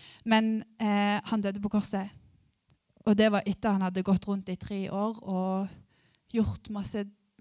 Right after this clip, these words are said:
på en måte, undergjerninger og sånn. Eh,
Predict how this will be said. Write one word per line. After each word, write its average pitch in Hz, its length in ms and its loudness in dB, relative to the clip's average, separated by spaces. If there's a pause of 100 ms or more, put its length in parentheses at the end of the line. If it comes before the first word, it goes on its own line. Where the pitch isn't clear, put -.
(420)
på - 80 -16
en 202 80 -10
måte, 202 160 -12 (100)
undergjerninger 233 560 -4
og 233 80 -10
sånn. 240 140 -6 (1120)
Eh, 226 800 0